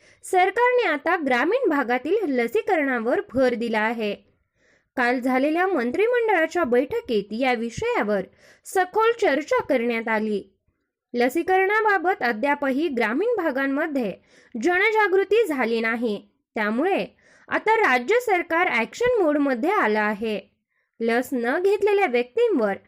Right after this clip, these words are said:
कठोर निर्बंध लादण्याचा विचार राज्य सरकार करत आहे.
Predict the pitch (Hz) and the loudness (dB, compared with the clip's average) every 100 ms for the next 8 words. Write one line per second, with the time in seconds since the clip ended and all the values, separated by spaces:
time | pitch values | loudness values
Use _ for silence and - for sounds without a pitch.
0 | _ _ _ _ 392 392 403 415 440 320 | _ _ _ _ 0 2 2 2 2 0
1 | 262 370 392 403 370 240 269 285 285 330 | 2 2 2 2 2 0 0 -2 0 -2
2 | 220 247 392 330 208 220 262 254 403 381 | -2 -4 -2 -2 0 0 0 0 0 0
3 | 254 262 320 415 294 226 220 214 226 226 | 0 0 -2 0 0 0 -2 -4 -2 -4